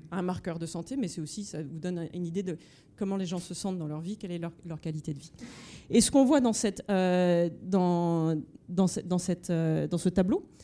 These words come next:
c'est que les gens qui font du vélo ou de la marche à pied ont un, ont un effet significatif,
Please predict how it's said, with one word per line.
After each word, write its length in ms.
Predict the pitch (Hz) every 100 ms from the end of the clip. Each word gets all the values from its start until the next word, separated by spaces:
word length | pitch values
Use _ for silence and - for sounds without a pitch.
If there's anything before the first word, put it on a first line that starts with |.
| - -
c'est 180 | - 226
que 320 | 233 208 - -
les 180 | 208 247
gens 280 | 262 220
qui 180 | 175 214
font 320 | - 185 165 -
du 200 | 170 214
vélo 400 | 208 220 190 160 - _
ou 80 | 208
de 60 |
la 80 | 202
marche 220 | 196 175
à 80 | 165
pied 320 | 160 220 349 - - - - _ _ - _ - - - _ -
ont 160 | 226
un, 200 | 220 233 - -
ont 140 | 220 214
un 100 | 233
effet 440 | 226 - 165 185 -
significatif, 1080 | - 277 302 294 240 214 - 349 - -